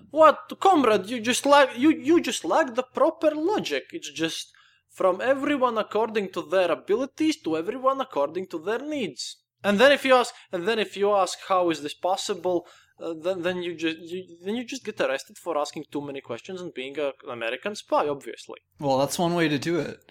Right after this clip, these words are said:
Speaker 2: Um,
Speaker 1: Which, by the way, by the way, uh, interestingly enough, and, and leave this in, 'cause, uh,
Speaker 2: Okay.
Speaker 1: I po-, I posted, I posted, uh, I posted a picture 'cause I found a picture of, uh, essentially nineteen eighty-five list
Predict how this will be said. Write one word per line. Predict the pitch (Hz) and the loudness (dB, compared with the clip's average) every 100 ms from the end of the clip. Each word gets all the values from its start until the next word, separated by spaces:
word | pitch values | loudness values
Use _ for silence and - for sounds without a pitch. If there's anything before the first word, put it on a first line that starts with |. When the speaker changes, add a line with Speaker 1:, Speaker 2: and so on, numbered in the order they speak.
| - _ _ _ - | -20 _ _ _ -8
Speaker 2:
Um, | 131 127 | -6 -2
Speaker 1:
Which, | 139 208 | 0 2
by | 226 | 4
the | 220 | 4
way, | 226 | 4
by | 196 208 | 4 4
the | |
way, | 214 202 | 4 2
uh, | 190 180 | 0 -2
interestingly | 185 202 175 160 | -2 -6 -4 -4
enough, | 160 160 175 | -2 -2 -2
and, | 175 151 | -4 -8
and | 143 147 | -8 -8
leave | 151 170 131 123 | -2 -2 -2 -2
this | 151 - | -2 0
in, | 196 160 180 _ _ - | 0 0 -4 _ _ -8
'cause, | 175 165 143 151 | -2 -2 0 -2
uh, | 143 - - 139 | -4 -8 -10 -6
Speaker 2:
Okay. | - - | -4 2
Speaker 1:
I | 214 160 | 4 4
po-, | 202 214 | 2 4
I | 214 | 4
posted, | 208 262 262 - 190 | 6 6 6 2 0
I | |
posted, | 180 254 247 - - 180 | 2 2 2 0 0 2
uh, | 165 160 160 _ | 2 2 -2 _
I | 175 170 | -10 -2
posted | 208 208 160 | -2 -2 -4
a | |
picture | - 214 - 165 147 | -2 -4 -2 -4 -4
'cause | - 139 135 131 - _ _ _ - | -4 -6 -6 -14 -20 _ _ _ -6
I | 165 | -4
found | 165 190 | -2 -2
a | 165 | -2
picture | 196 - 175 | -4 -2 -2
of, | 165 156 - | -2 -6 -8
uh, | 151 | -10
essentially | - - 190 196 165 160 _ _ - | -8 -8 -4 -2 -2 -2 _ _ -12
nineteen | 165 180 196 185 160 - | -6 -6 -6 -8 -8 -6
eighty-five | 180 175 151 - 190 185 196 196 185 - _ _ _ _ _ _ | -8 -8 -12 -8 -2 0 0 0 -4 -6 _ _ _ _ _ _
list | 170 160 175 202 - - - | -6 -2 -2 -2 -6 -8 -10